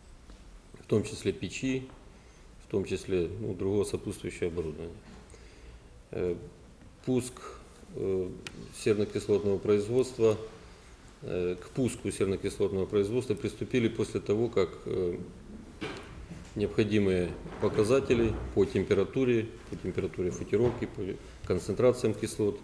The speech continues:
достигли регламентных показателей. Э, эти, э, эта процедура продолжалась до одиннадцати, до двадцати трех часов вчерашних суток, двенадцатого числа.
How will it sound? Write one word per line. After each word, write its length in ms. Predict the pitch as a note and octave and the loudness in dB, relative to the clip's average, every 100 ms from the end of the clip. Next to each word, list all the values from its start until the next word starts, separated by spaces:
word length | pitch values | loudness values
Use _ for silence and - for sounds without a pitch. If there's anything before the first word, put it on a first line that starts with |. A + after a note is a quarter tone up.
| - - - - | -14 -14 -14 -4
достигли 500 | G2+ G2 - A#2+ G2+ | -2 0 2 4 4
регламентных 560 | G2 G2 A2 G#2 F#2 F#2 | 4 6 6 4 0 -2
показателей. 720 | F#2+ G2+ E2+ E2 E2+ D#2+ D#2 - - - - - - | 0 0 0 0 -4 -8 -10 -14 -18 -16 -16 -18 -14
Э, 280 | - F#2 F2+ - - - - | -6 -2 -2 -2 -8 -10 -2
эти, 560 | A#2+ G#2 A2 G#2 G2 - | -2 2 2 4 4 0
э, 400 | - A2 G2+ G2 - - A#2+ - - - - - - - - | -6 -2 -2 -2 -6 -8 -10 -12 -16 -18 -20 -20 -20 -18 -6
эта 180 | A2 B2 | -2 0
процедура 600 | A2+ A2 B2+ B2 B2 G#2 - - - | 2 2 2 4 8 8 6 -4 0
продолжалась 540 | G2+ G#2 G#2 A#2 F#2+ | 4 6 8 8 6
до 240 | F2+ A2 | 4 0
одиннадцати, 720 | - G#2 A2 G#2 E2+ - G2 F2 F#2+ | 2 2 4 4 2 -4 -4 -2 2
до 100 | A2 | 4
двадцати 360 | A2+ A2 - | 4 2 0
трех 280 | G#2+ G#2 F2+ | 4 4 4
часов 340 | F#2+ - B2+ B2+ - - - - - - - - - - - - - - | 0 4 4 2 -4 -18 -20 -20 -20 -20 -20 -18 -16 -14 -12 -12 -14 -8
вчерашних 460 | - A2+ A2+ - G2 | 4 8 8 6 -2
суток, 300 | - F2 - - | -4 -6 -6 -4
двенадцатого 420 | F#2+ G2+ F#2+ - E2 | 2 4 4 0 -4
числа. 280 | - D#2+ | -4 -6